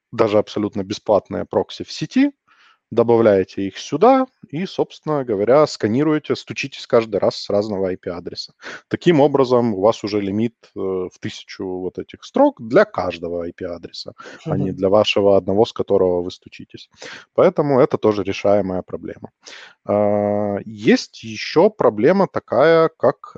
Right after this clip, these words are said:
Speaker 1: э, рендеринг. А, все сайты сделаны по-разному, как бы некоторые отдают сразу чистый H T M L, и как бы бери из него что хочешь.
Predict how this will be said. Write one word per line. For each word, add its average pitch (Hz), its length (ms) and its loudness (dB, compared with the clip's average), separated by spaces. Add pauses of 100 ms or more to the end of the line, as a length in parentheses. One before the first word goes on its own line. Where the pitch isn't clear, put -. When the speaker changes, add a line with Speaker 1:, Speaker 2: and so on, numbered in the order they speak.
Speaker 1:
э, 110 300 2
рендеринг. 104 640 0 (360)
А, 98 380 -14
все - 160 -8
сайты 147 340 0
сделаны 120 440 -2
по-разному, 175 560 0
как 95 180 -8
бы 98 80 -10
некоторые 101 440 -4
отдают 98 340 -6
сразу 92 300 -8
чистый 90 600 -12
H - 200 -8
T 107 80 0
M 110 160 2
L, 254 180 6
и 226 40 2
как 180 200 -4
бы 160 120 -2
бери 160 280 -2
из - 180 -8
него 135 200 2
что - 180 -4
хочешь. - 380 -6